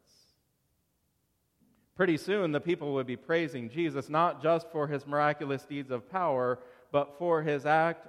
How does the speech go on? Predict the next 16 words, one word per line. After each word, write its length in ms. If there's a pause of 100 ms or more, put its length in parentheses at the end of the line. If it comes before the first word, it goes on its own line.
of 380
perfect 420 (880)
sacrificial 1200 (300)
love 320 (1700)
poured 280
out 360 (960)
in 140
his 280
blood 540 (640)
on 120
the 80
cross. 260 (2000)
The 80
fact 340
that 180
Jesus, 320